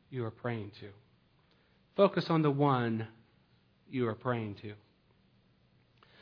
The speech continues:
Notice that Jesus himself in the Lord's Prayer first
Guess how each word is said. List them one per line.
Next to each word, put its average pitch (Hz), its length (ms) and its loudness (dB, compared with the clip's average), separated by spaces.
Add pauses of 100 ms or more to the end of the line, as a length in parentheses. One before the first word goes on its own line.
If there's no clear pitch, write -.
(160)
Notice 196 440 12
that 160 280 6
Jesus 185 600 4
himself 170 800 10 (320)
in 202 140 6
the 190 120 10
Lord's 190 440 10
Prayer 156 640 6 (460)
first 208 400 10